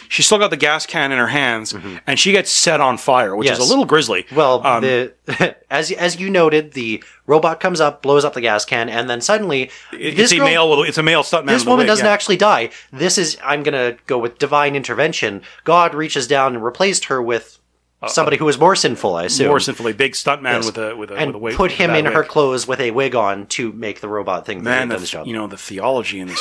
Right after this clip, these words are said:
Speaker 1: film is deep. We did The Last Temptation of Christ. Now we're doing Chopping Mall. The theology here, I just, I don't think I'm prepared.
Speaker 2: We really should have had Heather here for
Speaker 1: Yeah,
Speaker 2: this one.
Speaker 1: yeah,
Speaker 2: <laughs>
Speaker 1: yeah.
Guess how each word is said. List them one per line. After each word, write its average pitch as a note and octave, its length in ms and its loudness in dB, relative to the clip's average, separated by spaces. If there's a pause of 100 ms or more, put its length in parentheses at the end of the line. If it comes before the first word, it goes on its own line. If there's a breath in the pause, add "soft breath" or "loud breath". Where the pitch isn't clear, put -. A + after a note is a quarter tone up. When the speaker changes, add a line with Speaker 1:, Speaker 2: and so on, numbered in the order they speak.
Speaker 1:
film G#2 220 -6 (380)
is - 200 -18
deep. G#2+ 160 -12
We B2 80 -6
did B2 140 0
The A#2+ 80 -8
Last C3+ 260 0
Temptation B2+ 440 -6
of G#2 80 -10
Christ. - 540 -4
Now A2+ 260 -2
we're A#2 100 -4
doing G#2 460 -6 (440)
Chopping C3+ 480 0
Mall. F#2 280 -14 (560)
The A#2+ 100 -16
theology B2+ 840 2
here, G2+ 440 -6
I A#2+ 80 0
just, A#2+ 340 -6
I B2 120 -4
don't D3 180 -2
think C#3 140 -4
I'm B2 120 0
prepared. - 480 -2
Speaker 2:
We D3+ 80 2
really F#3 140 2
should E3+ 160 0
have D#3 100 -2
had C3+ 160 0
Heather B2 280 -2
here A#2 120 0
for D#3 60 -2
Speaker 1:
Yeah, G3+ 280 6
Speaker 2:
this B2+ 80 0
one. C#3 60 -6
Speaker 1:
yeah, F3 500 2 (120)
Speaker 2:
<laughs> - 240 -8
Speaker 1:
yeah. C3+ 420 2